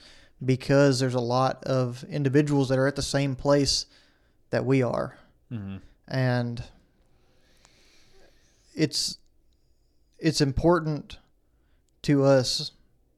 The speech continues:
Speaker 1: to strive to help people become their best self. That's, I mean, that's what we're doing with Next in Line here. So this is really the, the next tangible big goal that I think is a natural plug and play,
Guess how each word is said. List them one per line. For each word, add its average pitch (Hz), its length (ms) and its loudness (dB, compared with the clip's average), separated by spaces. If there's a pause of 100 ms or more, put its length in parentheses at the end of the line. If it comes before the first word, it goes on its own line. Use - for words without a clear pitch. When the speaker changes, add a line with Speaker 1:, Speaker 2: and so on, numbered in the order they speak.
(240)
Speaker 1:
to 143 100 -4
strive 127 360 0
to 123 60 -6
help 120 220 -6
people - 380 -14 (320)
become 131 260 -6
their 123 120 -4
best 123 280 -6
self. - 300 -8
That's, - 240 -6
I 127 40 -2
mean, 131 140 -4
that's 127 180 -6
what 147 120 -6
we're 143 80 -4
doing 143 200 4
with 131 120 -2
Next 135 240 -4
in 135 80 -4
Line 131 240 -2
here. 127 240 -4 (300)
So 123 280 -2 (640)
this 135 160 2
is 139 80 2
really 143 240 8
the, 127 180 2
the 131 360 -6 (260)
next 135 340 -2
tangible 131 680 0 (280)
big 131 360 2 (300)
goal 131 380 2
that 123 340 -4 (720)
I 123 80 0
think 127 140 2
is 123 120 -6
a 117 80 -2
natural 123 360 0
plug 135 260 0
and 123 120 -4
play, 123 300 -6